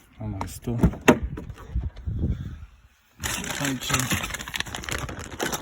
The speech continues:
Sorry za to kombinowanie. O, tu jest nowy kruciec. Żeby, widzicie, jest nowiutki,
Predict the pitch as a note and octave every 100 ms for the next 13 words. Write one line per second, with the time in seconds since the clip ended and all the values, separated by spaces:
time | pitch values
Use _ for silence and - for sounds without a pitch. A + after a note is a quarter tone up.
0 | - - - - - - - G#2+ G#2 G2
1 | - G2+ - - - - - - - -
2 | - - - - - - G#2+ F#2+ F#2 F#2
3 | A2 A2+ B2 A#2+ - - - - - -
4 | - - - - - - - - - -
5 | A2 A2 - - - - - - - -
6 | - - - - - - - - G2+ F#2
7 | G2+ F#2 - G2+ B2+ C#3 - - - -
8 | - - _ _ - - - - - G2+
9 | G2 G2 G2 F2 - - - - - _
10 | _ _ - _ _ _ F#2 - A#2 A#2
11 | - A2 A2 G#2 A2 - B2+